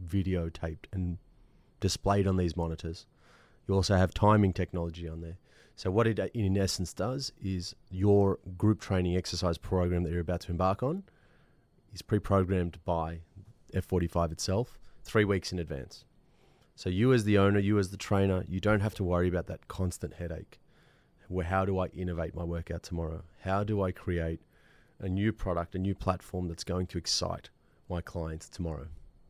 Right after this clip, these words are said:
So we've already done that for you. So that you as the owner, building out your studio, building your business, you know, giving every-, giving everything you can to that investment is, the biggest headache is looked after.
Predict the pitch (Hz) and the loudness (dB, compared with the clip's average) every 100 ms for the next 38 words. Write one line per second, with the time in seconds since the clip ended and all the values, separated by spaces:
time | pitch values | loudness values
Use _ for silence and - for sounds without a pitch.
0 | _ - 85 101 98 92 87 82 76 87 | _ -8 2 4 6 4 2 -2 -6 -10
1 | - - - 71 - - - _ _ - | -14 -14 -12 -14 -18 -20 -20 _ _ 0
2 | 107 95 98 _ - 120 95 104 98 92 | 2 4 2 _ -14 -4 2 4 4 2
3 | 98 147 165 139 - _ _ _ _ 113 | 2 0 -2 -6 -10 _ _ _ _ 2
4 | 104 95 95 92 - - 151 139 131 127 | 4 4 4 0 -4 0 2 2 2 -2
5 | - - 98 92 87 82 143 135 117 - | -10 -4 -2 -2 -4 -2 -4 -2 -4 -4
6 | - _ _ _ _ _ _ _ - 65 | -10 _ _ _ _ _ _ _ -10 -10
7 | 87 _ _ _ - _ _ _ _ - | -12 _ _ _ -20 _ _ _ _ -14
8 | - 113 110 101 95 95 110 92 110 104 | 2 6 6 6 2 0 0 4 4 6
9 | 90 95 90 90 82 95 87 90 80 87 | 4 4 2 0 0 0 0 0 -2 2
10 | 135 131 - 78 - _ - - _ - | 4 4 0 -6 -8 _ -20 -20 _ -2
11 | 90 85 - _ _ _ - _ _ _ | -2 -2 -6 _ _ _ -20 _ _ _
12 | _ - 104 123 113 - 98 90 85 82 | _ -4 2 4 4 2 2 2 0 -6
13 | 82 76 73 - | -6 -6 -8 -10